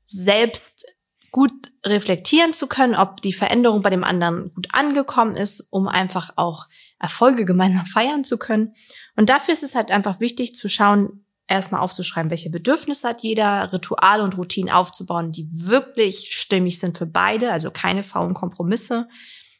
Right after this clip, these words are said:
Ganz häufig ist auch das Thema Ausgleich von Geben und Nehmen da. Also zu schauen, ist da der Ausgleich? Haben wir die Haushaltsaufgaben gut aufgeteilt? Hat jeder zum Beispiel am Thema Zeit genug Zeit für sich, genug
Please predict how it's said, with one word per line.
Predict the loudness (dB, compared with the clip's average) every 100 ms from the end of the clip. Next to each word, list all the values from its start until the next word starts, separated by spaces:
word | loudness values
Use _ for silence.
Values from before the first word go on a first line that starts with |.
| -10 -2
Ganz | 0 4
häufig | 2 2 0
ist | 0
auch | 0
das | -2 -2
Thema | 0 0 0
Ausgleich | 2 0 0 -4
von | -2 -4
Geben | 0 -2 -2
und | 0
Nehmen | 2 2 2
da. | 0 0 -2 -8 _ -20 _
Also | -6 -6 -2
zu | -2
schauen, | -2 -2
ist | 0 0
da | 2
der | 2 2
Ausgleich? | 2 2 0 0 0 -4 -12 _ -6
Haben | -2 -2
wir |
die | -2 -2
Haushaltsaufgaben | 0 0 -2 -2 -2 -2 -2 -2
gut | -4 -4
aufgeteilt? | -4 -4 -6 -4 -2 -2 -4 -20 -20 -20 -20 _ _ _ _ _ _ -4
Hat | -4 0
jeder | 2 4 4
zum | 4 2
Beispiel | 2 0
am | -2
Thema | 0 2 2 0
Zeit | 0 0 -2
genug | -2 -2 -2
Zeit | -4 -4 -4
für | -2
sich, | 2 2 0 -4
genug | -4 -6